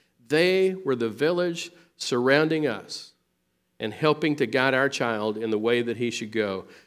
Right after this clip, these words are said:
They made it possible for me to serve as a pastor and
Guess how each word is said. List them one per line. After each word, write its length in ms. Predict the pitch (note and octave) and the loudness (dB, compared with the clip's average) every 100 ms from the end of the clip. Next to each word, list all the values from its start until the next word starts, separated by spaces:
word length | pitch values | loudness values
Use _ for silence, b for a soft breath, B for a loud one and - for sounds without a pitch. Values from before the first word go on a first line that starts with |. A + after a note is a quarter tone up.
| b _ _ - | b _ _ 2
They 200 | D3 D#3+ | 4 6
made 200 | D#3+ D#3 | 6 6
it 200 | D3 - | 2 0
possible 720 | F#3+ E3+ - A#2 F2+ C#2+ - _ _ _ _ _ | -2 0 -2 -4 -6 -12 -20 _ _ _ _ _
for 100 | - | -4
me 220 | A#2+ C3+ C#3 | 2 2 2
to 120 | B2+ | -2
serve 400 | - C3+ C3 B2 | 0 2 2 -2
as 120 | A#2+ | -6
a 40 | |
pastor 680 | B2 B2+ G#2+ - - G#2 G2+ - _ _ _ _ _ - | -6 -6 -6 -8 -8 -8 -8 -16 _ _ _ _ _ -4
and 460 | A#2 A2 G#2 G2+ | -2 -2 -4 -12